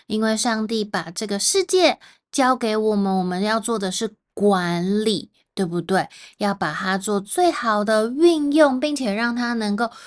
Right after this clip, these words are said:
永续经营下去，而不是只是把上帝创造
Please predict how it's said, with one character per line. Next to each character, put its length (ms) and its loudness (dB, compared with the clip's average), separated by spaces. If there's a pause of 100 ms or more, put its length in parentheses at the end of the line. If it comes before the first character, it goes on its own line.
(200)
永 300 2
续 300 -2
经 400 0
营 240 0
下 320 -4
去， 300 -6 (300)
而 220 2
不 160 -6
是 240 -2
只 160 -4
是 220 -4
把 180 -4
上 440 -2
帝 200 2
创 320 -2
造 80 2